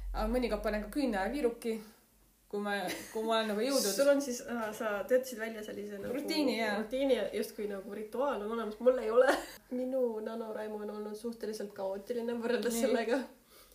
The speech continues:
Speaker 2: Ja enamasti ma kirjutan päeva teises pooles
Speaker 1: Mhm.
Speaker 2: ja õhtul.
Speaker 1: Sest sa teed päev otsa tööd, eks ju?
Speaker 2: Äh,
Speaker 1: Kus
Speaker 2: no.
Speaker 1: sul on tähtis kellaaeg,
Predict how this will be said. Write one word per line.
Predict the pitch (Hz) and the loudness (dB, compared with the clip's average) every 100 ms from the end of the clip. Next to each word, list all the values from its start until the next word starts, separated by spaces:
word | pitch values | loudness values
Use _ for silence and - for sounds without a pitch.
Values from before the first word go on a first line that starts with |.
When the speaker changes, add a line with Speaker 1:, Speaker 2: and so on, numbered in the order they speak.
| - | -18
Speaker 2:
Ja | - 202 | -8 -4
enamasti | 208 233 220 - | -2 -2 -2 -4
ma | 202 202 | -6 -6
kirjutan | 214 214 208 196 196 | -6 -6 -6 -8 -8
päeva | 202 202 190 | -8 -6 -4
teises | 190 214 233 233 | -4 -6 -6 -4
pooles | 254 254 254 269 - | 0 2 0 -4 -10
Speaker 1:
Mhm. | 247 247 247 | -8 -6 -4
Speaker 2:
ja | 220 - - - | -6 -8 -16 -12
õhtul. | 226 220 - 247 269 - - - _ _ _ _ _ | -8 -8 2 2 2 -8 -20 -20 _ _ _ _ _
Speaker 1:
Sest | - 233 233 | -12 -8 -4
sa | |
teed | 214 220 | -4 0
päev | 226 | 0
otsa | 220 254 | 0 -4
tööd, | 254 233 180 | 0 0 0
eks | 185 | -4
ju? | 196 | -4
Speaker 2:
Äh, | 190 190 | -2 -4
Speaker 1:
Kus | - 208 | -2 2
Speaker 2:
no. | 277 | 4
Speaker 1:
sul | 220 | 2
on | 214 | -2
tähtis | 214 240 240 208 | 2 0 0 -6
kellaaeg, | - 208 190 185 | -2 2 4 4